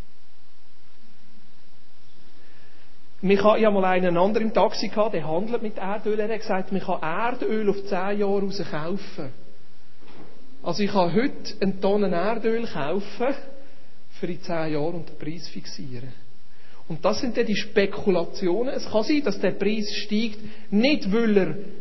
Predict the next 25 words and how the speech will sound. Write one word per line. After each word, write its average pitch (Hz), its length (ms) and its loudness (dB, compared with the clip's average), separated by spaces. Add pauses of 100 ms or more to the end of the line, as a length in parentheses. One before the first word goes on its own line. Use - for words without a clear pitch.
effektiv 254 840 4 (300)
in 208 140 0
zwei 214 340 4
Monaten 185 380 2
höher 320 380 4
ist, 233 180 0
sondern 190 240 2
nur, 208 220 4
weil 175 120 0
erwartet 170 880 0
wird, 214 480 2
dass 160 140 -2
er 151 60 0
höher 202 320 2
wird. 220 160 0 (240)
Aber 175 160 0
gleich, 330 340 4 (260)
schaut 254 300 2
dort, 269 300 0
das 196 120 0 (120)
kleine 269 400 6
Ausschlägchen 196 640 2
ganz 214 260 0
am 202 80 2
Schluss - 460 0